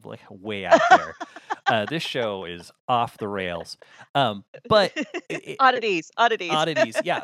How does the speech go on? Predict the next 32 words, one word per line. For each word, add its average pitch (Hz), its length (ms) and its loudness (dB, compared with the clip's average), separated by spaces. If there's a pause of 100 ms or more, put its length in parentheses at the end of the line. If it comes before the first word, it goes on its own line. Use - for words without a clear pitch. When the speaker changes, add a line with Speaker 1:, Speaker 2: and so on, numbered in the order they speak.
Speaker 1:
but 156 220 -4
I, 151 220 -4 (180)
I 170 140 -2
think 170 240 -12
it's, - 240 -12 (680)
I, 139 160 -10
I 190 140 0
don't 196 260 -2
think 147 240 -6
at 127 140 -8
that 120 260 0
point 110 320 -6 (880)
that, 123 400 -6
that 120 220 -8 (720)
Satan 120 520 -6
or 98 160 -6
the 101 120 -8
divine, 117 460 -2
Speaker 2:
<laughs> - 40 -20
Speaker 1:
divine 123 300 -2
rebel 117 320 0
or 110 100 -2
however 123 480 -4
you 131 80 -6
wanna 113 160 -8
classify 120 760 -8
him, 92 260 -12 (520)
uh, 131 60 -6
i-, 101 240 0 (180)
is 127 420 -8
going 123 480 0
to 104 360 -10